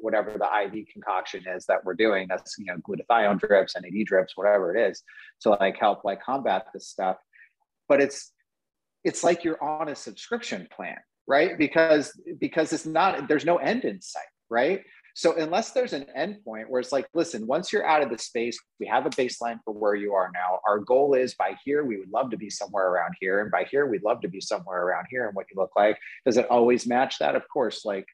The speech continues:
it's not always gonna be exactly like we're planning, but at least there's a plan of progression. And ultimately the goal is to not see me again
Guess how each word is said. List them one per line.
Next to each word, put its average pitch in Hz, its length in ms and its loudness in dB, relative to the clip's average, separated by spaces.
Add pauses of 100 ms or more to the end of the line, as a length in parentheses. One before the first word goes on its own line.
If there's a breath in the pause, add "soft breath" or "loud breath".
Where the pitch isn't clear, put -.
it's - 160 -10
not 113 160 -6
always 104 280 -4
gonna 101 140 -10
be 101 160 -4
exactly 95 460 -2
like 95 260 0
we're 95 80 -6 (100)
planning, 139 440 0
but 117 180 6 (420 loud breath)
at 131 140 6
least 160 240 4
there's 139 240 2
a 123 160 0 (140)
plan 131 420 0 (100)
of 113 200 -8 (160)
progression. 113 840 -2
And 113 140 -4 (180)
ultimately 120 540 -2
the 107 140 -4
goal 120 320 0
is 113 140 -4
to 120 100 -6
not 107 320 -2
see 143 200 -4
me 98 240 -6
again - 220 -10